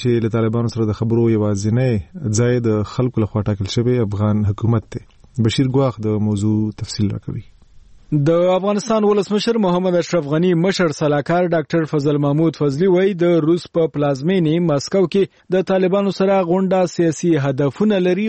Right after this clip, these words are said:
Speaker 2: خو پریکړه کوونکي ناسته نه ده. د هغه په وینا،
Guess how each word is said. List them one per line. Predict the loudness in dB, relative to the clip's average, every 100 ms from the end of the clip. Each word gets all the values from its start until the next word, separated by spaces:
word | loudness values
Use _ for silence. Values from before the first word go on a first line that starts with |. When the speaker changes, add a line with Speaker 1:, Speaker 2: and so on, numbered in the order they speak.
| 0
Speaker 2:
خو | -2 0
پریکړه | 0 0 0 0 0
کوونکي | 0 0 0 0 2 2
ناسته | 0 -2 -2 0
نه | 2 0
ده. | -4 _ _ _ _
د | -2 0 2
هغه | 0 0
په | 0
وینا، | 0 2